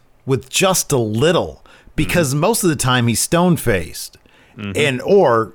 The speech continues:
Speaker 1: like, these days when he's doing a promo, there's, like, a little bit of, like, I mean, there's a mad dog there, you know?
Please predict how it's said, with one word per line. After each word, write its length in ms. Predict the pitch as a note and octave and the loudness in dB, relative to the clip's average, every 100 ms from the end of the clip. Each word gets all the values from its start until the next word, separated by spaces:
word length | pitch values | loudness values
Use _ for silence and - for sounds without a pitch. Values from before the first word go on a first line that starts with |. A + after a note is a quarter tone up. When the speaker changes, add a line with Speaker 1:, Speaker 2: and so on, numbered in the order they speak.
| G2+ | -4
Speaker 1:
like, 240 | A#2 F#2 | -4 -2
these 200 | A#2 A#2+ | -2 -2
days 180 | G#2+ G#2 | -2 -2
when 100 | G#2 | -2
he's 100 | G2 | -2
doing 180 | G#2 G2 | -2 -2
a 60 | |
promo, 360 | F2+ F#3 F#3 G#2+ | -2 0 2 2
there's, 180 | G2+ F#2+ | 0 0
like, 160 | G2+ | -2
a 40 | G2 | -2
little 160 | G2+ G2 | -4 -2
bit 160 | G2 | -2
of, 80 | F2+ | 0
like, 320 | F2+ E2+ - | 0 -2 -4
I 60 | D#3+ | -4
mean, 120 | C3 | 0
there's 140 | A2 G2+ | -2 -2
a 20 | |
mad 260 | B2 E3 A#2+ | -2 -2 0
dog 280 | G#2 E2+ D2+ | 0 0 -2
there, 180 | D#2+ | -6
you 120 | D#2 F#2 | -4 -2
know? 260 | F#2 G#2+ | 0 -2